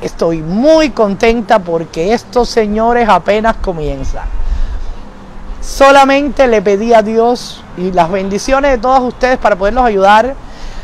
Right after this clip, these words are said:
Han hecho, han, me han fortalecido y ya estoy caminando en el camino correcto.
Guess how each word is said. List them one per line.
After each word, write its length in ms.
Han 160
hecho, 300
han, 180
me 80
han 140
fortalecido 1000
y 100
ya 120
estoy 320
caminando 480
en 60
el 80
camino 300
correcto. 460